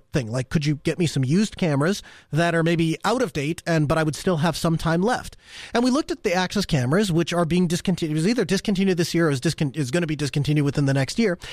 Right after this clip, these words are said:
And they're getting support through, like, twenty thirty-seven. So they continue to publish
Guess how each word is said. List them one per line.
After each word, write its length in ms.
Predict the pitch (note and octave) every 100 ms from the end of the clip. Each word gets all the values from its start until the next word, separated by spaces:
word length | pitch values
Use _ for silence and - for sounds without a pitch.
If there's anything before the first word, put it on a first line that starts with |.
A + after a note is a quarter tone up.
| - -
And 140 | G#3
they're 140 | G#3 B3
getting 220 | C#4 C4+
support 420 | - - F3+ F3+
through, 240 | - G3 F#3+
like, 300 | F3+ E3+ - -
twenty 300 | - G3 E3+
thirty-seven. 540 | E3+ C#3 - D3 - - - -
So 120 | - G#3+
they 100 | A#3+
continue 360 | D4 D4+ D4
to 60 | A3+
publish 560 | - D4+ D#4+ D3+ -